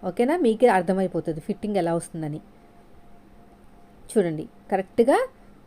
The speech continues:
ఎనిమిది మీద ఒక్క, ఒక గీత కొంచెం తక్కువ వచ్చింది, ప్రాబ్లం లేదు, మనకి స్టిచ్చింగ్లోకి వెళ్ళిపోతుంది. So ఇది అయిపోయిన తర్వాత మనకి ఇక్కడ చూడండి, నడుము లూజ్ ఒకసారి మార్కింగ్ వేసేసుకోండి, నడుము లూజ్ ఎంత ఉందో.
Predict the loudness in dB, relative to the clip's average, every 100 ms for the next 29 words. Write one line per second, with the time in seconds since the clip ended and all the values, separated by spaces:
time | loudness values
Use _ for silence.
0 | -20 -14 -4 0 0 2 2 4 4 2
1 | 0 -4 -8 2 2 2 -8 -12 -10 -8
2 | -6 -2 0 0 -2 -2 -4 -2 -2 0
3 | 0 2 -2 2 2 2 -2 -2 0 0
4 | -2 -8 -14 -12 -10 -10 -8 -10 -10 -12
5 | -8 -4 -4 -4 -6 -8 -8 -4 -4 -4
6 | -10 -20 -12 -2 0 0 2 0 0 -2
7 | -2 -4 -2 -2 -2 -8 -20 -20 -20 -20
8 | -8 -6 -2 0 0 -4 -20 -20 -14 -4
9 | 0 2 2 0 -4 -8 -14 -20 -20 -20
10 | -20 -20 -20 -20 -20 -8 0 2 6 6
11 | 6 4 2 0 2 -2 -2 0 0 -2
12 | -6 -4 -2 0 2 0 0 0 -2 -4
13 | -4 -2 2